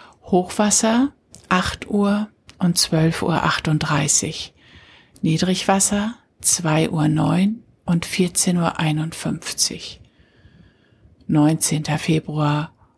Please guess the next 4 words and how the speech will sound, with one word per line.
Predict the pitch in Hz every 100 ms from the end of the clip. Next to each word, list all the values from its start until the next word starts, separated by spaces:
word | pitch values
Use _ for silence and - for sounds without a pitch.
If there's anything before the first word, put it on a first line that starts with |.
| _ -
Hochwasser | 190 180 - 202 196 - 214 240 - _ _
neun | 180 160 160 180
Uhr | - 175
dreiundzwanzig | 170 165 165 165 - 160 165 180 - 214 -